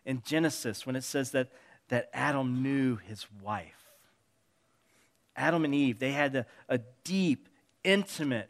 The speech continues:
relationship. John is not saying that we have a sensual relationship or a sensual intimacy with God, but we do have a deep, personal, intimate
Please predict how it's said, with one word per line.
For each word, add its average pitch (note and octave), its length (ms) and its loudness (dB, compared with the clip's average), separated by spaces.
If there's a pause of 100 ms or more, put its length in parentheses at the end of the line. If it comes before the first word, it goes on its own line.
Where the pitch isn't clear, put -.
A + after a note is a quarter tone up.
relationship. C3+ 840 0 (1040)
John F3 380 6
is D3 200 4
not D#3 320 6
saying E3+ 340 2
that C3 120 2
we C#3+ 160 2
have C#3 180 2
a B2 60 -2
sensual C#3 920 0 (260)
relationship C#3 800 0
or B2 80 0
a A#2 40 -4
sensual F#3 600 0
intimacy C3+ 520 -4
with A#2+ 160 -8
God, A#2+ 340 -2 (240)
but D3 100 6
we D3 140 4
do F3+ 260 0
have D3 220 2
a B2+ 60 2
deep, D3 520 -2 (400)
personal, C3+ 720 -2 (380)
intimate D#3 640 0